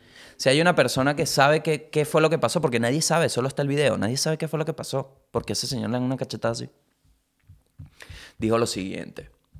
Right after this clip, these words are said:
Usé mi fuente San Cristobalense, se manejan dos teorías. La señora estaba alterada y fuera de sí, algún tipo de psicosis. ¿Mm? Que es generalmente lo que dice cualquier hombre cuando es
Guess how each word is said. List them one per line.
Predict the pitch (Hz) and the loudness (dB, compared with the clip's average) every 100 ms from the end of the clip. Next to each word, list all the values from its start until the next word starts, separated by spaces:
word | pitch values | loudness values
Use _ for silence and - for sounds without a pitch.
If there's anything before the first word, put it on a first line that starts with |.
| - _ - - _ _ _ - _ _ _ _ _ _ _ _ _ _ _ _ _ _ _ _ _ _ - - - _ - | -20 _ -20 -20 _ _ _ -20 _ _ _ _ _ _ _ _ _ _ _ _ _ _ _ _ _ _ -20 -20 -20 _ 2
Usé | 147 170 | 6 6
mi | 170 | 6
fuente | 175 175 180 | 6 6 6
San | 175 151 | 6 4
Cristobalense, | 135 139 139 147 127 | 6 6 8 6 2
se | 120 127 | 2 4
manejan | 127 127 160 | 6 6 6
dos | 151 139 | 4 6
teorías. | 147 123 127 120 | 6 6 6 4
La | 117 | 2
señora | 123 123 | 2 2
estaba | 139 151 | 6 6
alterada | 151 131 123 147 | 6 6 6 6
y | 156 | 6
fuera | 147 139 | 4 4
de | 139 | 4
sí, | 123 165 175 - | 2 0 0 2
algún | 117 123 | 2 2
tipo | 143 147 | 2 4
de | 147 | 4
psicosis. | - - 165 - 151 - - - _ _ - | 2 4 4 4 -4 -6 -10 -16 _ _ -6
¿Mm? | 139 - _ _ _ _ | -6 -6 _ _ _ _
Que | 107 | -8
es | 92 | -4
generalmente | 113 110 104 107 120 117 110 139 - - _ _ | -2 0 0 0 0 0 0 -2 -4 -16 _ _
lo | 117 117 113 | 0 0 2
que | |
dice | 113 113 123 | 2 2 0
cualquier | 135 120 113 139 143 | 0 -2 0 4 4
hombre | 117 104 101 123 - _ _ _ _ _ _ | 4 2 0 -4 -12 _ _ _ _ _ _
cuando | 113 101 | -2 0
es | 104 | -2